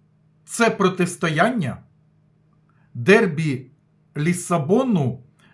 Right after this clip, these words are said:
Бенфіка Спортінг, іноді називають протистоянням орлів і левів. Так,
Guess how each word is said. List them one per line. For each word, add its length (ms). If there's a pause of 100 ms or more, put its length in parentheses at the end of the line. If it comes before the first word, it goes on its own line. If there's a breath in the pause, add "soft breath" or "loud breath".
(100 soft breath)
Бенфіка 680
Спортінг, 840 (640 soft breath)
іноді 800 (1040)
називають 1160 (300)
протистоянням 1200 (600)
орлів 720 (640)
і 420 (200)
левів. 680 (800)
Так, 360